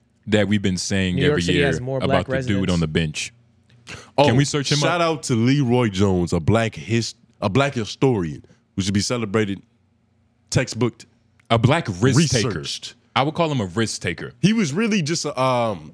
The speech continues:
Speaker 3: what do you even call it? He was a
Speaker 1: He lived on the edge.
Speaker 3: he was a social protester.
Speaker 1: So what he did, right, and, um, y'all gonna see this pop up on the
Speaker 2: What's his
Speaker 1: screen.
Speaker 2: name?
Speaker 3: Leroy Jones,
Speaker 2: Oh, okay.
Speaker 1: Leroy
Speaker 3: Junior, I
Speaker 1: Jones.
Speaker 3: believe. I think he, there was another one of them.
Speaker 1: Um,
Speaker 3: He was a duplicate.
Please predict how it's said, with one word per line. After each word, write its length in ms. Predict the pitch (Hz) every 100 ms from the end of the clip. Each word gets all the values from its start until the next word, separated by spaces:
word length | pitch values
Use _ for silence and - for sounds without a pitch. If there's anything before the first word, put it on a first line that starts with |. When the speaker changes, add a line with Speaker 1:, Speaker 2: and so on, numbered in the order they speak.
| -
Speaker 3:
what 140 | 156
do 60 | 226
you 100 | 214
even 160 | 110
call 260 | 90 160 139
it? 60 | 107
He 120 | 196
was 180 | 185 135
a 300 | 123 113 101
Speaker 1:
He 80 |
lived 240 | 185 202 131
on 200 | 123 131
the 120 | 98
edge. 400 | 101 101 78 - -
Speaker 3:
he 80 | 196
was 160 | 226
a 60 | 147
social 320 | - 180 170
protester. 560 | 139 156 135 120 92 - - -
Speaker 1:
So 320 | - - 156 139
what 240 | 120 170
he 220 | 127 180
did, 280 | 131 110 95
right, 360 | 87 90 90 87
and, 180 | 95 92
um, 440 | 90 85 82 80 _
y'all 180 | 98 104
gonna 160 | 98 87
see 140 | 98
this 120 | 85
pop 240 | 80 90 85
up 100 | 78
on 60 | 82
the 20 |
Speaker 2:
What's 180 | 80 127
his 20 |
Speaker 1:
screen. 220 | 135 147
Speaker 2:
name? 60 | 160 - _ _ _ - -
Speaker 3:
Leroy 440 | 107 165 147 143
Jones, 460 | 117 120 95 73 -
Speaker 2:
Oh, 160 | 117
okay. 100 | -
Speaker 1:
Leroy 320 | 101 107 101 95
Speaker 3:
Junior, 200 | 92 90
I 20 |
Speaker 1:
Jones. 140 | 87
Speaker 3:
believe. 360 | 85 101 90 82
I 80 | 82
think 200 | 113 101
he, 260 | 98 85 73
there 120 | 80
was 120 | 82 73
another 220 | 87 78
one 160 | 71 69
of 60 |
them. 280 | 67 - -
Speaker 1:
Um, 600 | 101 101 95 92 90 87 60
Speaker 3:
He 40 |
was 140 | 80 73
a 40 |
duplicate. 540 | 71 92 90 76 -